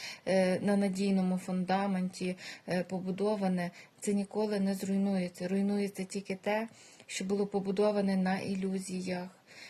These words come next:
яке було нестабільне, але люди за це трималися руками і ногами і не могли відпустити. Це за-, оце завжди руйнується.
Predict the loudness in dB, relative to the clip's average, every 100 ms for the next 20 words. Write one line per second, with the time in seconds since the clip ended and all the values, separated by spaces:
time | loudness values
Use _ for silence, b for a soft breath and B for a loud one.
0 | B -8 0 0 0 0 2 2 2 0
1 | 0 0 0 0 0 0 0 -4 B B
2 | B 0 2 2 2 2 0 -2 -4 -4
3 | 0 0 2 2 0 0 -2 -2 -2 -2
4 | -2 -2 0 2 2 0 0 -2 -2 -4
5 | -6 -6 -6 -4 -2 -2 -2 -2 -4 -6
6 | -8 -10 -14 -12 -6 -4 -6 -12 B B
7 | B B -6 -2 2 2 2 -2 0 -2
8 | -2 -2 -6 -4 -4 -4 -4 -6 -6 -8
9 | -10 -14 -16